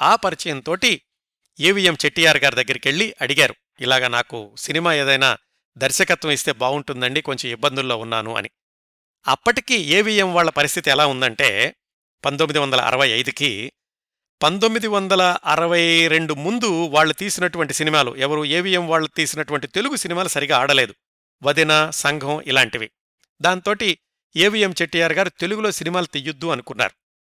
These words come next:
ఆయన తమిళంలో తీసిన నాను ఒక పెణ్ అనే సినిమా బాగా ఆడింది. దాన్ని తెలుగులో మీరు తీయొచ్చు కదా అని ఎవరో అడిగితే ఆయన చెప్పారు, "తెలుగు ప్రేక్షకులు నా సినిమాలు సరిగా ఆదరించడం లేదు, అందుకని నేను తెలుగులో తీయదలుచుకోలేదు"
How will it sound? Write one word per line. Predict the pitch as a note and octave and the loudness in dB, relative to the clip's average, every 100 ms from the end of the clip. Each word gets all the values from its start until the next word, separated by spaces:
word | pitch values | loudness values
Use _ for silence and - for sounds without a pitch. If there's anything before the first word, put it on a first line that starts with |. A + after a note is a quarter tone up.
| _ _ _ _ _ _ _ | _ _ _ _ _ _ _
ఆయన | D3 E3+ | 4 4
తమిళంలో | D#3+ D#3 G#3+ A3 G#3+ | 4 2 4 2 0
తీసిన | G3+ - F3 D3 _ - | 0 0 0 0 _ -14
నాను | B2 C#3 F#3 G3 G#3+ G3 | 0 4 4 2 -2 -2
ఒక | D3 E3 - | 0 0 2
పెణ్ | E3 C#3 - - | 2 2 -6 -2
అనే | C#3+ D#3 | 0 2
సినిమా | F3+ F#3 G#3 | 0 -4 -2
బాగా | D#3 D#3+ | 0 2
ఆడింది. | C3 - - _ _ _ _ _ _ _ - | 4 2 -2 _ _ _ _ _ _ _ 0
దాన్ని | F3 F3 | 2 2
తెలుగులో | - F#3+ A#3+ B3 A3+ - _ _ _ _ | 0 0 4 4 2 0 _ _ _ _
మీరు | D#3+ F#3 | 0 2
తీయొచ్చు | G3 A#3 A#3+ | 2 0 0
కదా | - F#3 | 0 2
అని | F3+ | 4
ఎవరో | D#3+ E3+ | 4 4
అడిగితే | E3 D#3+ D#3+ | 4 2 2
ఆయన | G#3+ D#3 | 2 2
చెప్పారు, | C3+ C#3 D#3+ C#3 - _ _ _ _ _ _ _ - | 0 -2 0 0 -2 _ _ _ _ _ _ _ 0
"తెలుగు | F3 G#3+ | 0 4
ప్రేక్షకులు | G3 F#3 F3 F#3 | 2 4 0 0
నా | E3 | 2
సినిమాలు | D3 C#3+ D#3 E3 | 0 -2 0 0
సరిగా | C#3+ C#3 C#3+ | 2 2 4
ఆదరించడం | A#2+ D#3 D#3 D3+ D3 | 4 4 0 0 0
లేదు, | C#3+ C#3+ A#3+ G#3+ - _ _ - | 0 0 -2 -6 -12 _ _ -4
అందుకని | E3 F#3 G3+ | -2 0 0
నేను | F3+ E3 D3+ | 2 2 2
తెలుగులో | D#3+ D#3+ E3+ | -2 0 0
తీయదలుచుకోలేదు" | D#3 E3 F#3 E3 - D#3 C3+ C3+ D#3 | 2 4 4 4 0 -2 0 0 -2